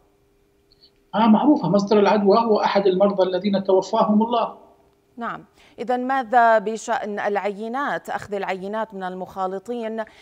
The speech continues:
Speaker 2: ننتقل الآن لسائق الشاحنة الذي أعلن عن إصابته أول أمس.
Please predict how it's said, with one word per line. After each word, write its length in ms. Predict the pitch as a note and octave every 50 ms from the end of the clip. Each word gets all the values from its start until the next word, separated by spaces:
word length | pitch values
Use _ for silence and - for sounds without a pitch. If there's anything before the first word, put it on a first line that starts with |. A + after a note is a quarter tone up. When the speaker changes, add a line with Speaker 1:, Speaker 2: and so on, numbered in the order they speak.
| _ _ -
Speaker 2:
ننتقل 440 | A3+ A#3 - A#3+ A3+ - A#3+ G#3+ G3+
الآن 380 | G3+ - - A3 G#3+ G#3+ G#3
لسائق 840 | G3+ G#3+ G#3 G#3 G#3 G3+ - - D4+ F#4 F4+ - - G3+ - - -
الشاحنة 800 | - G3+ - - - B3+ C4 D4 - - A3 F#3+ F3+ E3 E3+ E3+ _ _ _ _ _ - -
الذي 420 | A#3 A#3 A#3+ A#3 F#3+ A#3 A3+ A3+
أعلن 360 | - A#3 A3 G#3+ G3+ G3 F#3+ F#3+
عن 320 | F#3 F3+ D#3+ F3 F3+ F#3
إصابته 880 | C#3 F3+ G3 - A#3+ A3 F3 F#3 F#3 F#3 - G3 F#3 F3 F#3 F#3+ F#3 F#3
أول 380 | - - G3+ F3+ F#3 F3+ F3+
أمس. 480 | F3 - - F3 E3+ E3 - - -